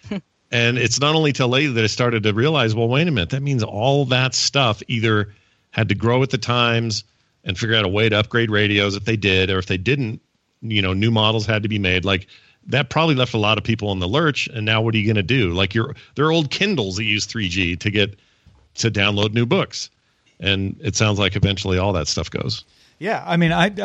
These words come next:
Speaker 3: I actually remember when, uh, the original Amazon Kindle I had stopped being able to connect except over
Speaker 2: Mm-hmm.
Speaker 3: Wi-Fi, right?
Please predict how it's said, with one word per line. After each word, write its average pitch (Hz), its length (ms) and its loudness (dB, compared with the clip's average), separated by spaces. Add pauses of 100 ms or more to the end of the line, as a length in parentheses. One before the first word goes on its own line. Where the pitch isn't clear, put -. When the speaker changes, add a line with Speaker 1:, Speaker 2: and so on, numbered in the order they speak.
(100)
Speaker 3:
I 180 160 0
actually 180 240 2
remember 156 440 0
when, 143 460 -2
uh, 135 280 0
the 131 120 -2
original 156 380 0
Amazon 190 400 2
Kindle 202 320 2
I 131 140 0
had 127 440 -2
stopped - 640 -2 (380)
being 147 180 0
able 156 220 0
to 160 60 0
connect 180 580 0 (200)
except - 260 -4
over 117 120 -4
Speaker 2:
Mm-hmm. 85 100 -2
Speaker 3:
Wi-Fi, 104 380 2
right? 113 280 -2